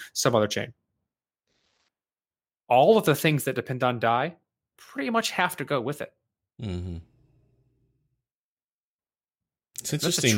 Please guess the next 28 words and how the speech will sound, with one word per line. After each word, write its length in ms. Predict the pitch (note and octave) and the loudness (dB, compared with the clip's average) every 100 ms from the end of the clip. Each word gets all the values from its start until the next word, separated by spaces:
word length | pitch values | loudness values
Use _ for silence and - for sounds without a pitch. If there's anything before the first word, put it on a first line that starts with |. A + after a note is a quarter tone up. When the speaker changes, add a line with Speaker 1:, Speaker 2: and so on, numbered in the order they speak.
| C3+ | 2
Speaker 2:
'cause 180 | G#2+ | 0
you 120 | C#3 F#3+ | 2 4
Speaker 1:
tremendous 220 | B2+ B2 | 4 4
Speaker 2:
know 140 | F3 | 4
Speaker 1:
amount 40 | F#3 | 6
of 40 | |
Speaker 2:
that's 180 | C3 G#2+ | 6 4
Speaker 1:
value. 140 | - G#2 | 2 0
Speaker 2:
gonna 100 | D#2+ | -2
happen. 580 | A#2 A2 F2 B1+ B1+ - - | -2 -2 -2 -8 -10 -12 -10
Like, 340 | E2 D2+ - | -6 -6 -4
that, 280 | A#2 A2 - | 0 0 0
the, 320 | B2+ A#2+ - - _ E2 D2+ - - - - - - | 0 0 0 -8 _ -18 -16 -18 -20 -20 -20 -20 -6
like, 180 | A2+ F#2+ | -4 -2
a 60 | |
Murphy's 460 | G2 G#2+ G#2+ F#2+ F2 | 0 0 0 -2 -2
Law 240 | F#2 F#2+ | 0 0
kind 260 | F#2 E2 D2 | -2 -6 -8
of 60 | |
thing. 240 | D2 C#2+ D2+ | -8 -8 -8
Like, 160 | D#2 F2 | -6 -4
I 100 | F2+ | -2
see 380 | - - B2+ | 0 0 0
that 180 | F2+ E2 | 0 0
Speaker 1:
Well, 140 | F3+ C3 | 0 0
if 60 | |
it, 40 | C#3+ | 0
Speaker 2:
happening. 260 | G2+ D2 | -2 -10